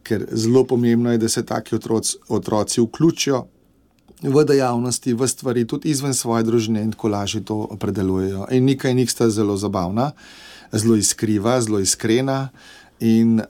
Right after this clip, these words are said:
seveda sta se tudi sama odločila, da bosta štirideset dni brez alkohola in tudi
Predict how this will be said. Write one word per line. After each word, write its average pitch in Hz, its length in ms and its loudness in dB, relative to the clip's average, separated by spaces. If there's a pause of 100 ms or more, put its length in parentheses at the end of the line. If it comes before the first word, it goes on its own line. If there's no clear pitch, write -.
(640)
seveda 113 340 2
sta - 280 -4
se 104 160 -4
tudi 110 180 -4
sama 107 300 0
odločila, 113 760 0 (120)
da 107 260 -4
bosta 101 300 -4
štirideset 110 460 -2
dni 107 140 -2
brez 104 200 -4
alkohola 131 640 0 (440)
in 110 360 2
tudi 117 240 0